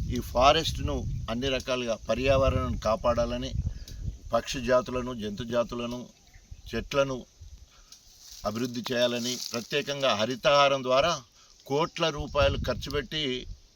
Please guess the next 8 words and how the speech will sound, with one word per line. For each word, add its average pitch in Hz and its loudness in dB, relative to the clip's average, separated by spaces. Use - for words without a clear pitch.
ఇక్కడ 139 2
మరి 110 -4
ఫారెస్ట్‌ను 143 2
డెవలప్ 123 -4
చేయడం 110 -4
జరిగింది. 113 -8
హనుమకొండ 156 0
మొత్తానికి 160 2